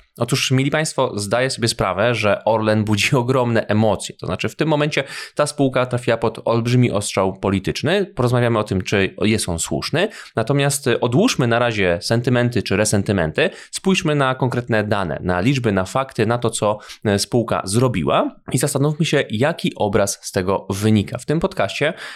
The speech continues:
będę mówił o łatwo sprawdzalnych danych, będę Państwa odsyłał do konkretnych, y, źródeł, z których te dane biorę, więc będziecie mogli Państwo zweryfikować prawdziwość, e, moich słów, będziecie Państwo mogli cały czas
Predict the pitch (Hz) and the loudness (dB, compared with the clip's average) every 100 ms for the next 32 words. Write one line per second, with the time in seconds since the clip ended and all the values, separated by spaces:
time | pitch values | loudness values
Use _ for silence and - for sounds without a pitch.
0 | - 117 117 113 117 117 110 95 95 95 | -4 0 2 2 2 2 2 2 2 0
1 | 92 - 143 - 160 - 127 117 107 104 | -2 -4 -4 -2 -4 0 -2 0 0 0
2 | 101 95 85 139 185 110 107 104 107 117 | 0 0 0 0 0 0 2 0 -2 -2
3 | 107 127 123 - 156 117 104 107 147 139 | -2 0 0 2 2 2 0 0 0 0
4 | 147 151 - 104 101 - 98 95 98 110 | 0 -2 0 -2 0 -2 0 2 2 2
5 | 139 110 90 - 92 113 107 98 95 95 | 2 2 0 -2 -2 0 0 2 0 0
6 | 95 82 - - - - 175 151 156 151 | 0 2 -2 -4 -14 -2 0 0 0 0
7 | 151 135 131 123 117 123 117 107 104 104 | 0 2 0 0 -2 0 0 0 -2 0
8 | 151 170 170 151 127 117 - 98 101 90 | 2 2 0 0 0 0 -2 -4 -2 -2
9 | - - 92 90 95 101 101 151 160 - | -2 0 0 2 0 0 0 0 0 0
10 | 107 104 - 98 - 95 92 98 107 - | -2 -2 -2 -2 -2 -2 0 -2 -4 -6
11 | - - 147 135 123 - | -6 0 0 2 0 -2